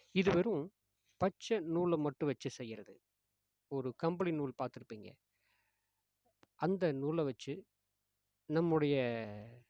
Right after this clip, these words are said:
முன்னோர்கள் அறிவுறுத்தியபடி,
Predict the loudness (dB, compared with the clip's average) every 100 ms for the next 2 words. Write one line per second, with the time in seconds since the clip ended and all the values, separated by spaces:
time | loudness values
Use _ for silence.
0 | _ _ _ _ _ _ _ _ _ _
1 | _ _ _ _ 4 6 6 4 2 -4
2 | -2 0 2 2 0 -4 -6 -8 -8 -14
3 | -14